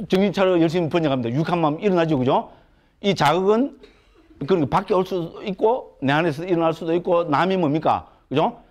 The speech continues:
근데 제, 그죠? 애들 있잖아요. 히프를 탁 뜨면 "야, 잘한다, 잘한다." 탁탁탁 이러면 어떻게 됩니까? 와, 이럴 수도 있고, 그죠? 말로 쓰죠.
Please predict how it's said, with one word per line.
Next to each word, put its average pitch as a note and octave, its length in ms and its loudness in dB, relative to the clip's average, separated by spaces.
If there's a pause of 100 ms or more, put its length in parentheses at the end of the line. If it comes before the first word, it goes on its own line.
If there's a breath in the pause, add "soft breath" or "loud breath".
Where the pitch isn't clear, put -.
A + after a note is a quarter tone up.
(100)
근데 C#3+ 180 -2
제, D#3 160 2
그죠? D#3+ 420 0
애들 E3+ 360 0
있잖아요. E3 480 0
히프를 F3+ 280 -6
탁 - 220 -14
뜨면 G3 200 -6 (140)
"야, G3+ 180 -2
잘한다, G#3+ 260 -4
잘한다." G#3+ 280 -6 (280 loud breath)
탁탁탁 F#3+ 380 -8
이러면 A3+ 200 2
어떻게 G#3 160 4
됩니까? F#3 240 0 (360 loud breath)
와, G3+ 380 0
이럴 G#3+ 200 2
수도 G3 180 0
있고, F#3+ 160 0
그죠? F#3+ 300 0 (180)
말로 D#3 260 2
쓰죠. G3 360 0